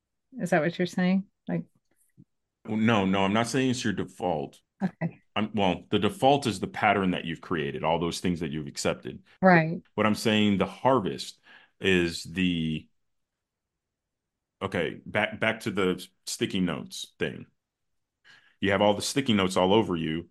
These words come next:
Speaker 2: and then so-and-so comes up to you and they read the script because of what you wrote on your sticky note. That's the harvest.
Speaker 1: Okay.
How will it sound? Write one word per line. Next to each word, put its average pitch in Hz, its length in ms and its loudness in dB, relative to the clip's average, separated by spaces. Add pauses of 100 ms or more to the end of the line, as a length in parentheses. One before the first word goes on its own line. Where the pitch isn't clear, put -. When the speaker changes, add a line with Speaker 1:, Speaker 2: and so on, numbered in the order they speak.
(100)
Speaker 2:
and 92 180 -2
then 90 220 0
so-and-so 95 640 0
comes 95 280 -2
up 95 140 0
to 98 120 -6
you 85 360 0
and 85 400 -2
they 87 120 2
read 92 340 0
the 98 80 0
script - 540 -2
because 92 280 -8
of 87 60 -6
what 90 180 -4
you 90 120 -6
wrote 90 220 -2
on 87 120 -4
your 82 80 -8
sticky 85 340 -6
note. 69 280 -10 (560)
That's 95 240 -2
the 90 80 -4
harvest. - 580 -2 (480)
Speaker 1:
Okay. 175 300 -2